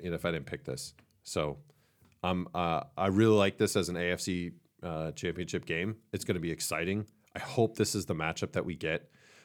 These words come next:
Other than I'd be really happy if the Browns made the A F C championship game, but I really hope that we get a Tennessee Titans, Buffalo Bills matchup. All right, let's flip to the other side.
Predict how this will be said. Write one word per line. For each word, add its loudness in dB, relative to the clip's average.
Other 8
than 6
I'd 0
be 6
really 4
happy 0
if -2
the -2
Browns 0
made 0
the 2
A 4
F -4
C -8
championship -4
game, 0
but 4
I -2
really 2
hope 2
that -4
we -6
get -4
a -6
Tennessee -6
Titans, -6
Buffalo -4
Bills -4
matchup. -10
All 10
right, 4
let's 2
flip 2
to 0
the 4
other 2
side. -6